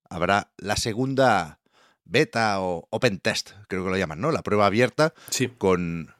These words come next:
Speaker 1: el contenido que ya pudimos probar en la primera beta y un nuevo monstruo, una, una cacería adicional.
Speaker 2: Mm, sí, justo cuando estamos preparando esta, esta recarga activa han subido un vídeo,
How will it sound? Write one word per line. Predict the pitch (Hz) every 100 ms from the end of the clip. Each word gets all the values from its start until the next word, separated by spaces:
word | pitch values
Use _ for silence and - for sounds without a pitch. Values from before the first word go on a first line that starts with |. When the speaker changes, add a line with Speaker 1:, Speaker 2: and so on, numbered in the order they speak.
| _
Speaker 1:
el | 85 82
contenido | 87 78 82 104
que | 85 73
ya | 76 92
pudimos | 87 87 95 92 -
probar | 95 95 98 - _ -
en | 78
la | 73
primera | 71 76 78 80 80
beta | 82 131 160 - _ - _
y | 120 135 - _ _ _
un | 104 101
nuevo | 107 95
monstruo, | 82 87 - - - _ _ _
una, | 71 73 78 80 71 -
una | 85
cacería | 92 - 104 107 92 -
adicional. | 95 92 90 76 76 _ _ _ _ -
Speaker 2:
Mm, | 123 123
sí, | -
justo | 131 135 131
cuando | 131 117
estamos | - 117 127
preparando | - 120 113 113
esta, | 113 - 110 104 101 104 -
esta | - 107
recarga | 107 110 104
activa | 98 98 113 117 131
han | 98
subido | 95 101 98
un | 95
vídeo, | 95 104 110 113